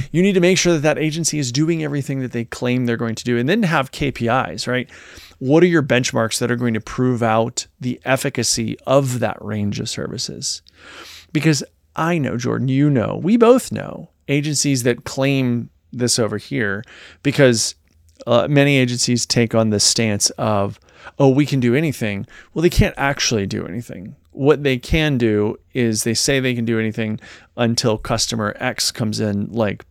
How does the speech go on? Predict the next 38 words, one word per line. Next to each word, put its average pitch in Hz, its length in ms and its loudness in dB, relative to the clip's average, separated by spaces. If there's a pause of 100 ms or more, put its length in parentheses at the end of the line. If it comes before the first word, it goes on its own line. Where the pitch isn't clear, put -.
(240)
Bob's 110 320 -4
Pens 113 380 -4
over 98 160 -4
here, 107 180 -6 (520)
comes 143 260 2
in 131 140 4
and 117 120 2
goes, 110 460 2 (160)
I'm 120 140 -6
all 113 100 -2
about 107 160 -4
the - 80 -12
writing 101 220 -8
utensils. - 540 -2
<laughs> - 60 -20 (400)
And 131 320 2
Bob's 117 280 2
Pens 143 260 2
goes, 117 280 4
"Hey, 143 360 0
we 123 240 0
need 127 280 0
this, 120 500 0
we 135 120 -2
need 131 240 0
an 110 140 -4
app 113 300 -6
developed - 560 -6 (960)
to 127 280 2
analyze 110 480 -2 (140)
calligraphy," 101 480 -8
or - 100 -18
whatever, 110 260 -10
pick - 200 -6
a 104 40 -2
thing. 101 240 -8 (600)
And 123 420 4 (300)
this 123 480 2